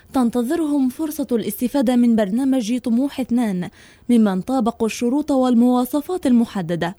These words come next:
مدير عام التعاون الدولي والعربي في وزارة العمل المهندس ماهر أبو رية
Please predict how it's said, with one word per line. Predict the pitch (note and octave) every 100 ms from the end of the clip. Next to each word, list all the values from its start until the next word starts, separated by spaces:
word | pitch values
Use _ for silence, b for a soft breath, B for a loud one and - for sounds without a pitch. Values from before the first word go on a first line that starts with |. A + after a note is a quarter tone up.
| b b b b b b b -
مدير | A3 G#3 B3 A#3+
عام | G#3 A3+ A#3+
التعاون | - A3+ G#3 B3+ A#3+
الدولي | A3 A3 G#3 G#3+ C#4
والعربي | C4 G#3+ G#3+ G3 A#3 C4+
في | B3+
وزارة | A3 F#3+ A#3 A#3
العمل | A#3 G3+ B3+ C4+ B3+ B B B -
المهندس | A#3 G#3+ A#3+ E4+ D4 -
ماهر | B3 C4 A#3+
أبو | G#3 G#3
رية | A3 D4+ C4 B3+